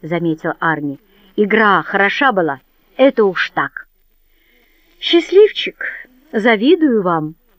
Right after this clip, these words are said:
Объезжая фермы, я слушал по радио репортаж о крикетном матче и лелеял надежду выбраться с Хелен в Лидс на субботний матч. Да, было дело, и знаете,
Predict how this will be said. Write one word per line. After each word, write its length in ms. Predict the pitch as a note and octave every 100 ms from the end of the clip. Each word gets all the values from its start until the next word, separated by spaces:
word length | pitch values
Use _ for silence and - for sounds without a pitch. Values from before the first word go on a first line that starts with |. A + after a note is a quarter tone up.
| _ _ _ _
Объезжая 560 | - F#3 G3+ G3 A3 G3+
фермы, 420 | G3 B3+ A#3+ F#3
я 200 | E3+ F3+
слушал 360 | F3+ G#3 - F#3+
по 140 | G3
радио 340 | F#3+ C4 B3 F#3
репортаж 600 | F#3 F#3 G3 F3 D3+ - - - -
о 100 | F#3
крикетном 580 | A3 G#3 A3+ G3 G#3
матче 460 | G#3+ G3 D#3 - - _ _ _
и 100 | G#3+
лелеял 520 | A3 A3+ A#3+ A3+ F#3
надежду 520 | E3+ E3+ G3+ D#4 B3 A3+
выбраться 460 | B3+ C4 C4 A3
с 60 | F#3+
Хелен 480 | - G3 A#3+ C4 A#3 _
в 100 | F3
Лидс 440 | F3 F3 A#3 _ _ _ _
на 100 | G#3
субботний 540 | - F#3 F#3 A#3+ B3+ A3+
матч. 440 | E3+ D#3+ - - _ _ _ _ _ -
Да, 340 | B2 F3+ F3+ - _ _ _ _ _ -
было 520 | C#3+ A3+ C#4 B3+ A#3+
дело, 500 | F#3+ A3 G#3+ G3+ G3+ _ _ _ -
и 140 | E3+
знаете, 640 | D3+ E3+ F#3 F#3+ E3+ - -